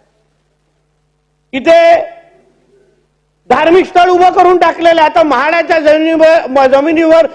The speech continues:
धार्मिक स्थळ कसं उभं राहू शकतं? मोठ्यातली मोठी मस्जिद उभी राहिलेली आहे, अध्यक्ष महोदय. समजून घ्या, अध्यक्ष महोदय, धार्मिक स्थळ कोणाचंही असो,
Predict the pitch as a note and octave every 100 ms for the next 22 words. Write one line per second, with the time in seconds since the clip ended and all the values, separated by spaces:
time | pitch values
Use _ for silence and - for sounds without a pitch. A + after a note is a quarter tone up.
0 | - F3+ C#4 D#4 E4+ - D#4+ E4 F#4 G#4
1 | G4 F4 F4 D#4+ D4+ D4+ C4 D4 D4 D4
2 | - - - _ _ _ _ _ _ _
3 | - D#4 D4 D#4+ D#4+ E4 D#4 E4+ D4+ D4
4 | D#4 F4+ D#4 F4 C#4+ D4+ E4+ D#4 A#3 D4
5 | D4 D4 D4+ - C4+ D4 F4 E4 D#4 B3+
6 | D4 D4 C4+ B3+ F#3 G3 A#3+ C#4+ - C#4+
7 | C#4+ C#4 C4 C#4+ D4 D#4 C#4+ C#4+ A#3+ -